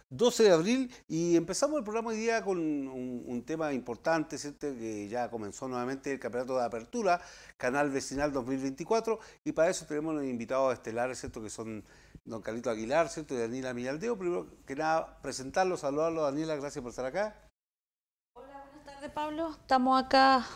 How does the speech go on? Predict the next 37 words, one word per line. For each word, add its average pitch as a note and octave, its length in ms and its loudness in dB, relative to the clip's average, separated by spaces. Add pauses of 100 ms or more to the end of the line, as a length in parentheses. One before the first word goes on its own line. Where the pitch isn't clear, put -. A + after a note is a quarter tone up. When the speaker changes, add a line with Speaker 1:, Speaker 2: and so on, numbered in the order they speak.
(120)
Speaker 2:
de A3+ 260 6
vuelta A#3+ 440 8
a A#3 40 8
la, A3+ 220 2 (580)
a G#3+ 100 12
la A3 140 12
realidad, G#3+ 460 10
dijo, B3 220 4
con A3+ 260 2
el A3 220 2
tema A#3 300 2
del A3+ 120 4
inicio A3+ 260 0
del A#3+ 60 -6
campeonato. G#3 560 2 (140)
Gracias G#3+ 420 2
por G#3+ 160 -2
la G3+ 100 4
invitación. G3+ 480 0 (120)
Speaker 1:
Carlito, F#3+ 360 0
lo F3 120 2
mismo, G3 460 -2
agradecerte B2 540 -4
siempre, C#3+ 320 -6
ya C3 400 0 (140)
un A#2 80 -10
invitado A2 360 -6
siempre A#2 280 -10
ha - 20 -8
sido B2+ 240 -8
acá A#2+ 160 -4
en A#2+ 120 -4
el A#2 80 -6
programa C#3+ 380 -4
para C3 220 -2
conversar A#2+ 420 -8
también C3 360 -8